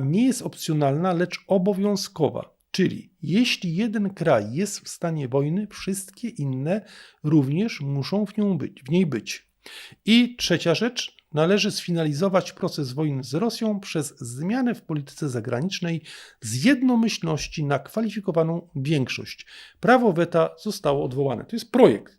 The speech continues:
To jest projekt Ursuli von der Leyen składający się z trzech punktów. Ona to wyraźnie powiedziała w Monachium, można sprawdzić, sprawdzić całe przemówienie.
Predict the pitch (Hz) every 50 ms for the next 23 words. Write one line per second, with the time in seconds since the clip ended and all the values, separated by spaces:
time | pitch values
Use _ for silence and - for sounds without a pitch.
0 | _ - 165 165 165 - - _ - - 170 170 196 226 233 - _ - - 180
1 | 170 - - 180 170 170 151 - 165 156 147 147 143 139 143 151 175 196 202 196
2 | 196 - - 170 156 160 165 180 180 175 185 - - 180 160 143 - - - -
3 | - - - 185 214 208 - - _ _ _ _ _ - 202 180 135 - - 131
4 | 175 233 285 277 - 285 233 - - - - - - 233 294 311 302 - - -
5 | - 254 240 - 233 208 208 156 165 170 180 185 185 185 - - 180 180 170 139
6 | 117 - - 196 190 165 151 139 151 160 160 156 - - - - - - 135 131
7 | 147 139 - - - - - - 147 135 127 139 135 - - 139 131 131 - -
8 | 139 127 120 120 110 107 107